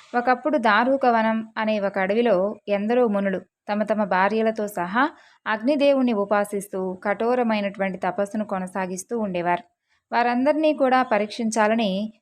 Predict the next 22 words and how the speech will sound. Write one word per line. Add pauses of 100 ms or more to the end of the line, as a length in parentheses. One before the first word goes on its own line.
(160)
పరమేశ్వరుడు
ఒకనాడు
భావించి (240)
ఒక
సుందరమైనటువంటి
రూపాన్ని
ధరించి (100)
ఆ
దారువనానికి
వెళతాడు. (420)
జగదేక
సౌందర్యవంతుడుగా (140)
తమ
కళ్ళకు
కనిపించినటువంటి
పరమేశ్వరుని
చూసి (280)
ఆ
మునిపత్నులందరూ
కూడా (360)
పతివ్రతలైనప్పటికీ
కూడా